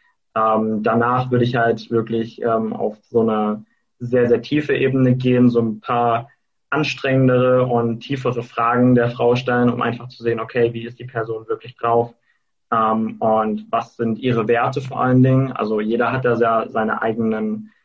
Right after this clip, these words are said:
ähm, sein eigenes Idealbild von einer Frau und wie die drauf sein sollte. Und ich denk mal, an der Stelle w-, wär's auch passend, einfach wirklich in diesem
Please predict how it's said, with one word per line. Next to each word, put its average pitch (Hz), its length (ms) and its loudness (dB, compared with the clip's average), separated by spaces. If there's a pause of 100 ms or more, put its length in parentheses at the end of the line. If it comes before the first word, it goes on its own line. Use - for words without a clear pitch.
(320)
ähm, 107 580 -2 (1000)
sein 120 120 0
eigenes 123 560 0 (260)
Idealbild 135 800 2 (200)
von 139 100 -2
einer 131 120 0
Frau 135 460 0
und 120 460 0
wie - 60 -2
die 120 100 -6
drauf 117 280 -2
sein 139 240 0
sollte. 139 480 0
Und 117 440 0
ich - 160 -16
denk 120 220 0
mal, 113 140 2
an 117 100 0
der 113 180 2
Stelle 117 420 0
w-, - 200 -6
wär's 113 240 2
auch - 160 -12
passend, 120 320 -4
einfach 113 460 -4
wirklich 113 300 -8
in 117 120 -4
diesem 113 380 -6